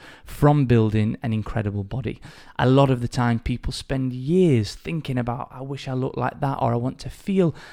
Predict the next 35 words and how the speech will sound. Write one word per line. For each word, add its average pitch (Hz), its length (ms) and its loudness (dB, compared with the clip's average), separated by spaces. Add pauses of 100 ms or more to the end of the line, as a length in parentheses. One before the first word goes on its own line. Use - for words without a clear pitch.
(120)
like 131 200 2
that. 123 220 0
How 160 220 -2
does 139 180 -2
that 151 260 -2
person 135 340 -2
have 131 200 -2
a 123 60 0
pizza - 520 -4 (420)
on 127 120 4
a 120 40 2
Friday 123 440 2
night 120 220 2
and 123 120 -2
they're 120 100 0
still 123 340 -2
managing 113 520 0
to, 110 280 -2 (140)
to - 140 0
lose 110 340 2
weight, 110 260 2
or 107 180 0
they're 110 160 0
enjoying 131 640 0
their 117 120 2
training 113 520 -2 (280)
and 120 140 -2
I 117 80 0
just 110 220 -10
feel 117 200 -2
like 113 140 -2
my 107 120 -2
body 107 300 -2
is 104 100 -4
plateauing 107 640 0